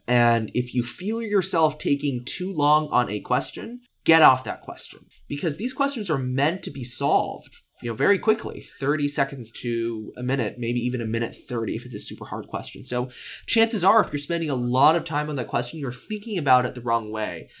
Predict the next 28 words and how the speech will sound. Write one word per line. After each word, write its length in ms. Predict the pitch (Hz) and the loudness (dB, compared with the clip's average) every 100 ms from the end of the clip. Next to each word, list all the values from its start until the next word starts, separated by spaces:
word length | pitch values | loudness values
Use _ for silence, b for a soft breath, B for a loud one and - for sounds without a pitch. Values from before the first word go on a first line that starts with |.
| b b | b b
You're 140 | 127 127 | -6 -6
applying 680 | - - 185 196 196 151 127 | -6 2 6 6 4 0 2
math 320 | 127 131 - | 4 4 2
concepts 540 | - 113 104 98 - | -6 -6 -4 -8 -8
the 100 | 113 | -8
wrong 300 | 107 95 82 | -6 -6 -6
way. 260 | 90 92 76 | -10 -8 -8
You're 100 | 127 | -6
doing 460 | 123 175 196 165 135 _ _ _ | -4 -2 -2 -2 -8 _ _ _
a 60 | 127 | 0
math 300 | 127 131 - | 2 2 2
process 360 | 131 120 123 | 2 2 0
that's 180 | 120 - | -8 -10
too 160 | - 147 | -10 -10
complicated, 640 | - 127 127 101 117 - | -2 -2 -2 -6 -12 -14
an 140 | 95 107 | -14 -12
equation 400 | - 151 160 110 | 2 4 4 0
that's 140 | 104 | -8
too 140 | - 120 | -8 -6
complicated, 640 | 104 95 95 - - - - - | -6 -8 -12 -16 -18 -20 -18 -2
trying 160 | 151 | 0
to 60 | 139 | 0
solve 340 | - 160 156 | 6 8 8
an 60 | 127 | 6
equation 480 | 120 107 101 78 - _ _ | -6 -8 -8 -12 -20 _ _
the 60 | 107 | -6
wrong 340 | 113 101 101 | -2 -2 -4
way. 300 | 95 90 - | -12 -14 -18